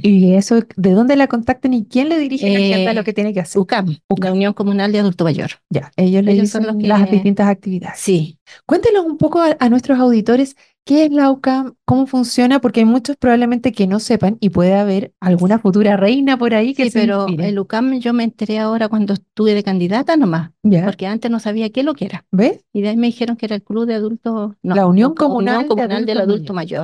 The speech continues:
Speaker 2: Mayor. Y nosotros lo integramos no hace nada, muchos meses a, a la Unión Comunal. Así que
Speaker 1: ¿Y qué
Speaker 2: poco
Speaker 1: ha-,
Speaker 2: lo
Speaker 1: hacen muchas actividades? Para,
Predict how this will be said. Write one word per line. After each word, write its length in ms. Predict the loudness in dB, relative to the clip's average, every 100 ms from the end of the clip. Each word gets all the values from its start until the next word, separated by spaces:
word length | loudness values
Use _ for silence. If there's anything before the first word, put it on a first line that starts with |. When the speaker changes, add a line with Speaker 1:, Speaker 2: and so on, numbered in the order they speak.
| -10
Speaker 2:
Mayor. 60 | -6
Y 80 |
nosotros 380 | -4 -2 -2 -2
lo 60 | -4
integramos 480 | -4 -4 -4 -4 -4
no 140 | -2
hace 160 | -4 -4
nada, 120 | -2
muchos 220 | -2 0
meses 300 | -2 -2 -2
a, 260 | -4 -2 -4
a 100 | -8 -6
la 120 | -2
Unión 160 | 0 0
Comunal. 460 | -4 -4 -6 -12 -12
Así 300 | -12 -10 -10
que 480 | -8 -6 -4 -6 -12 _ _ -4
Speaker 1:
¿Y 100 | 0
qué 60 |
Speaker 2:
poco 220 | 2 2 0
Speaker 1:
ha-, 20 |
Speaker 2:
lo 120 | -4 -10 _
Speaker 1:
hacen 360 | -4 -2 0 2
muchas 360 | 0 0 -2
actividades? 420 | -2 0 0 2 2
Para, 260 | 2 0